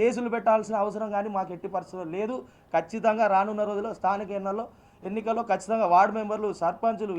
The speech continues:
ఎంపీటీసీలు, జెడ్పీటీసీలు, కౌన్సిలర్లు అందరం కూడా కాంగ్రెస్ పార్టీ నుంచి గెలుస్తాం. నువ్వు కాపాడుకో నీ బత్తాయి బీజేపీ నాయకులను, నువ్వు కాపాడుకో, నీ బత్తాయి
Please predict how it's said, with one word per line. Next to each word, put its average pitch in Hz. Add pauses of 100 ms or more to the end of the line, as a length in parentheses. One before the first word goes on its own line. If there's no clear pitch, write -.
ఎంపీటీసీలు, 202
జెడ్పీటీసీలు, 208 (420)
కౌన్సిలర్లు 240
అందరం 254
కూడా 240 (100)
కాంగ్రెస్ 220
పార్టీ 208
నుంచి 190
గెలుస్తాం. 214 (520)
నువ్వు 262 (100)
కాపాడుకో 277 (100)
నీ 247 (100)
బత్తాయి 254
బీజేపీ 226 (420)
నాయకులను, 240 (100)
నువ్వు 262
కాపాడుకో, 240 (360)
నీ 226 (100)
బత్తాయి 269